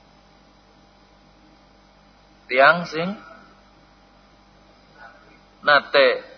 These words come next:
kepanggih Nabi alaihi salatu wassalam nang kahanan Islam. Mati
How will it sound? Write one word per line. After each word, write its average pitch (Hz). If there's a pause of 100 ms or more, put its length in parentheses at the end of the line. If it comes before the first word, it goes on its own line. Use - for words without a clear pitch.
(720)
kepanggih 131
Nabi 120
alaihi 113
salatu 107
wassalam 107
nang 127
kahanan 110 (2000)
Islam. 107 (3250)
Mati 196